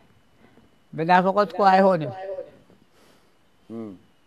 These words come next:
Speaker 2: ምን ያህል ጊዜ ሆነ አሁን ከሄድክ?
Speaker 1: አንድ አመት ከአምስት ወር።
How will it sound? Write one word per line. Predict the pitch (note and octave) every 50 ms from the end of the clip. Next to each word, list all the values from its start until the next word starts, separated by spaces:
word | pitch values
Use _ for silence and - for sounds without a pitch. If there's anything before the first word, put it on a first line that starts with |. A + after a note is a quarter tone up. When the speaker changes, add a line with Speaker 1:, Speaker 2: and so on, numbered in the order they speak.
| _ _ _ _ _ _ _ _ _ _ _ _ _ _ _ _ _ _ _ -
Speaker 2:
ምን | C3+ E3+
ያህል | G3+ G#3+ A3+ A#3
ጊዜ | G#3+ A3+ F#3+ G3
ሆነ | G3+ G3 F#3+ F3+
አሁን | E3+ E3 D#3 D3+ C#3+
ከሄድክ? | - D3+ C#3 A#2+ - - - - _ _ _ _ _ _ _ _ _ _ _ _ _ _ _ _ _ _ _ _ _ _ _ _ _ _
Speaker 1:
አንድ | - D3+ D#3+ E3+ F#3 F#3+ G3 F3+ G3+ G3
አመት | G3 G3+ G3+ G3+ G3+ G#3 G#3+ G3 - - F#3 F3+ F#3 G3 G3+ G3+ G#3+ G#3 G#3 - - F#3 F3+ F#3+ G3+ G3+ G3+ G#3 G#3 G#3 _ _ _ _ _ _ _ _ _ _ _ _ _ _ _ _ _ _ -
ከአምስት | G3 F#3+ G3 G3 G#3 A3 - -
ወር። | F#3+ F3 D#3+ C3